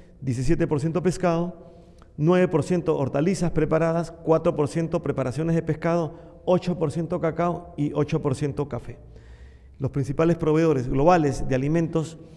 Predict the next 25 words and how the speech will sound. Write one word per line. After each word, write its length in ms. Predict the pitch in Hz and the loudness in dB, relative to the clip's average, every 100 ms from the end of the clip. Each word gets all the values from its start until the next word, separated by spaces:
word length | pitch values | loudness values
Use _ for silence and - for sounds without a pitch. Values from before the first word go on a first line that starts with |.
| - | -8
en 140 | 135 156 | 0 0
estos 220 | 156 170 | 2 6
rubros 280 | 196 170 143 | 8 6 2
fueron 220 | 151 156 | 0 2
Turquía, 440 | 165 151 180 170 170 - - - | 0 2 2 2 -4 -14 -20 -20
China, 460 | - 180 165 165 160 | -4 0 2 0 -2
Noruega, 520 | 131 123 160 151 156 151 160 | -4 0 2 2 -2 -4 -14
Ecuador, 640 | 143 123 127 131 156 - - | -12 -6 -2 2 0 0 -4
Polonia 520 | 139 139 151 156 151 156 | 0 2 2 0 -4 -8
y 100 | 120 | -8
España. 280 | 113 - - - - - - - - - - | -8 -12 -18 -20 -20 -20 -20 -20 -20 -20 -4
La 100 | - | 2
Unión 160 | 143 180 | 4 8
Europea 440 | 175 165 185 185 | 6 6 4 4
concentra 500 | 151 135 165 160 165 | 2 0 0 0 -2
el 180 | 151 131 | -2 -2
veinticinco 600 | 139 127 135 185 180 175 | -2 -4 -2 -2 -2 -2
por 140 | 156 | -2
ciento 320 | 127 170 147 131 | -2 -4 -2 -2
de 60 | |
las 160 | 123 117 | -2 -4
importaciones 540 | 123 127 123 147 156 | -4 -4 -4 -2 -2
rusas 280 | 151 156 156 | -2 -2 0
de 60 | 156 | 2
alimentos 520 | 180 170 147 180 | 4 2 2 -4